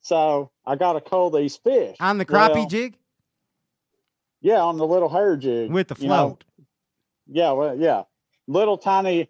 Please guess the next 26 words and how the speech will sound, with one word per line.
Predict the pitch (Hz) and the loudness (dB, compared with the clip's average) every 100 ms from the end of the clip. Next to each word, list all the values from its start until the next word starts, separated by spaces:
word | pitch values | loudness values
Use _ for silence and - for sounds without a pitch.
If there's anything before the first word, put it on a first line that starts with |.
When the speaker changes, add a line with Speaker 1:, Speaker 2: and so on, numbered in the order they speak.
| _ | _
Speaker 1:
like, | 151 156 | -4 0
I | 156 | -2
bit | 135 185 190 | 0 -2 0
the | 156 | -2
last | 143 165 165 - - _ _ _ _ 151 | 0 0 0 -4 -14 _ _ _ _ -2
the, | 156 | -2
literally | 151 196 202 170 156 | 0 0 2 2 2
the | 135 | 0
fork | - 175 180 175 | -2 0 0 -2
of | 135 | -4
a | 120 | -4
tail | _ 160 165 | _ 0 0
of | 131 | 0
a | 117 | -4
fluke | _ 165 151 131 | _ -2 0 -2
off | 120 117 123 | -2 -2 -6
and | 117 | -4
hooked | 156 147 135 | -4 -4 -8
it | 131 | -6
on | 135 | -6
the | 113 - | -6 -4
hook. | 143 104 _ | -4 -4 _
So, | _ 127 117 113 113 _ _ _ _ _ _ _ - | _ -6 -4 -4 -8 _ _ _ _ _ _ _ -6
uh, | 120 107 104 123 139 117 127 _ _ | -4 -2 -6 -12 -20 -20 -20 _ _
Speaker 2:
<laughs> | _ _ _ _ _ - | _ _ _ _ _ -2
Speaker 1:
so | 185 175 165 | 0 0 -4